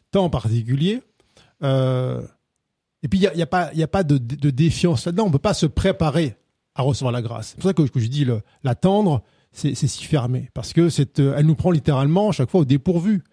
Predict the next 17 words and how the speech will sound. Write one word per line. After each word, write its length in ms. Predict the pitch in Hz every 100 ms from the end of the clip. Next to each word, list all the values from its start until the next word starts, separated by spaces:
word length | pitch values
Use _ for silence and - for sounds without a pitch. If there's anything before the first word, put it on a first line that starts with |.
| _ _ _ _ -
Euh, 420 | 127 120 117 104 - _ _ _ _ _ _ _ _ _
ça, 140 | 139 170
y 120 | 175
a, 40 |
y 60 | 165
a 40 |
pas 100 | -
de 60 | -
pronostic, 480 | - 156 - 165 127
là. 100 | 139
Y 60 | 165
a, 20 |
y 80 | 170
a 60 |
plus 140 | 220 185
de 40 |
pronostic. 600 | - 131 117 - - -